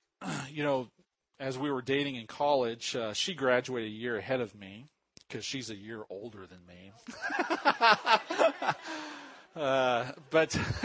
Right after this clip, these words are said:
<laughs> but that year, uh, that she, she had graduated, and I still had my senior year to go. You know what? That was the longest year of my life. I mean, I did not enjoy my senior year. Um, s-,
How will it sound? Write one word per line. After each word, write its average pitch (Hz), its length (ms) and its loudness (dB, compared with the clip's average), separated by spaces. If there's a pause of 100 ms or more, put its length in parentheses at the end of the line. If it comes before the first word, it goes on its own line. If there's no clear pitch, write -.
(380)
<laughs> 247 600 -12
but 196 180 6
that 196 260 6
year, 233 560 4
uh, 170 300 10
that 147 180 4
she, 190 400 -2
she 202 240 -4
had 175 100 2
graduated, 147 460 4
and 143 120 2
I - 20 2
still 151 240 2
had 127 260 0
my 120 80 -4
senior 135 380 -8
year 123 180 -4
to 113 100 -6
go. 120 300 -2 (100)
You 208 120 -10
know 226 80 -2
what? 214 140 -2
That 240 180 -2
was 131 160 -4
the 117 100 -4
longest 131 920 -8 (180)
year 127 640 -6
of 110 160 -10 (100)
my 113 200 -4
life. 95 580 -6 (100)
I 135 80 -12
mean, 131 300 -12 (440)
I 214 140 4
did 147 180 -2
not 135 320 0
enjoy 120 480 -8
my 101 120 -18
senior 117 420 -12
year. 101 540 -16 (500)
Um, 117 540 0
s-, - 120 -12